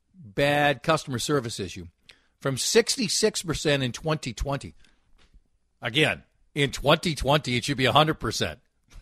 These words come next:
We were in the middle of a pandemic. Everything was bad. Fifty-six percent in two thousand seventeen. And wait for it here. In nineteen seventy-six,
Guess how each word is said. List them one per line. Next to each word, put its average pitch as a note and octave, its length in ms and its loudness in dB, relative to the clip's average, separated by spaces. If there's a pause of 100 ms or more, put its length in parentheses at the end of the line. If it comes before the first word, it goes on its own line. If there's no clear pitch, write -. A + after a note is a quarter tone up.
(240)
We G#3+ 120 6
were - 140 2
in A#3 40 0
the G#3 80 4
middle G#3 240 4
of F#3 80 2
a F#3 60 4
pandemic. F#3 840 2 (420)
Everything A#3 440 6
was A2+ 160 -4
bad. F2 220 -4 (1500)
Fifty-six C#4+ 880 2
percent F#3+ 520 2
in D#3+ 120 -4
two A3 160 0
thousand F#3 340 6
seventeen. E3+ 580 2
And F3+ 260 -2
wait F#4 240 -2
for G2+ 260 -2
it E2 60 -8
here. A2 180 -4 (960)
In E3+ 200 0
nineteen A#3+ 760 2
seventy-six, F#3+ 1300 0